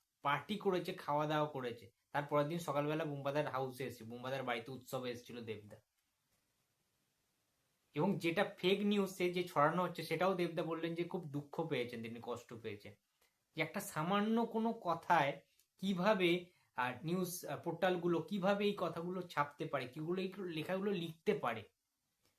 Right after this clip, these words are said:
দেবদা সত্যি, মানে, সত্যি কথা, এগুলো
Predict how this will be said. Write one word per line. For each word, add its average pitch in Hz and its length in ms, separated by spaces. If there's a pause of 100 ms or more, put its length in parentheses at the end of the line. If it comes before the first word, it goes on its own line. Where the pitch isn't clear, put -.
দেবদা 147 280
সত্যি, 175 680
মানে, 156 380 (480)
সত্যি 165 500
কথা, 170 280
এগুলো 170 460